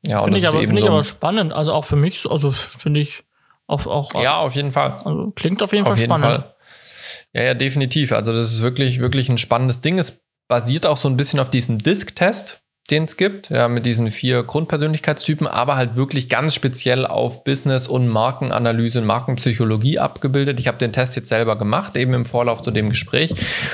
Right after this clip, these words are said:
Speaker 1: Und ist wirklich ganz interessant, sag ich mal, über die Einblicke, die man in seine Persönlichkeit bekommt, ähm, eben auch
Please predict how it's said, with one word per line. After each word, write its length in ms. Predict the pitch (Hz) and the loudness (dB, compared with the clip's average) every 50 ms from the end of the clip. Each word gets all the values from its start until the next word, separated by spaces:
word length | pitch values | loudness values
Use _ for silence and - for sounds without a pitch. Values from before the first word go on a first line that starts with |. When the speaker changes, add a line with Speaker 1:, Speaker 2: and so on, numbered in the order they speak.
| - - | -10 -6
Speaker 1:
Und 100 | - 135 131 | -2 0 0
ist 120 | 123 - | 2 2
wirklich 240 | 139 139 139 131 123 | 0 -2 -2 -2 -2
ganz 220 | - 120 120 123 | 0 0 2 2
interessant, 500 | 131 120 113 120 - - 113 113 127 135 | 0 0 -2 -2 0 0 0 0 0 0
sag 160 | 123 123 117 113 | 0 0 0 0
ich 60 | 113 | 0
mal, 240 | 117 110 107 104 - | 0 0 0 -2 -2
über 300 | - 147 139 139 139 127 | -4 -2 0 0 0 0
die 320 | - - 120 113 113 113 - | 0 0 0 2 2 0 0
Einblicke, 460 | - 110 123 123 123 127 123 127 127 | 0 0 0 2 0 0 0 0 -2
die 140 | 117 120 120 | -2 0 0
man 180 | 110 113 113 110 | 0 0 0 0
in 140 | 110 107 107 | 0 0 0
seine 300 | 110 104 101 104 104 101 | 0 2 2 0 -2 -2
Persönlichkeit 880 | 101 - _ - 117 104 101 117 131 151 170 175 - - 151 151 151 - | -4 -6 _ -2 -2 0 0 0 0 0 0 -2 -2 0 0 0 -2 -4
bekommt, 460 | - - - 156 156 156 165 - - - - - - - - - - - _ - | -6 -4 0 0 0 0 -2 -4 -8 -10 -12 -12 -14 -16 -16 -18 -20 -18 _ -4
ähm, 360 | 120 113 110 110 110 110 - - | -2 0 0 0 -2 -6 -6 -2
eben 260 | - 117 117 123 117 | -2 0 0 0 -2
auch 600 | 113 - - 101 104 107 110 113 117 - - - | -2 -2 0 0 2 2 0 -2 -4 -8 -16 -20